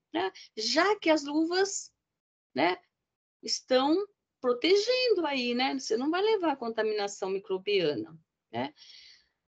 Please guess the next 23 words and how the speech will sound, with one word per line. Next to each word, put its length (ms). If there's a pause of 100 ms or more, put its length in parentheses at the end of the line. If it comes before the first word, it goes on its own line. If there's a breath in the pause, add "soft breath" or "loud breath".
(100)
Só 160
que 120
nós 160
temos 280
que 120
lembrar 580
que 100
muitas 440
vezes 720
vocês 680
vão 340
o 60
quê? 360
Antes 240
de 60
pegar 320
a 40
luva, 680
né, 180
pra 180
pegar 300
a 60
luva, 540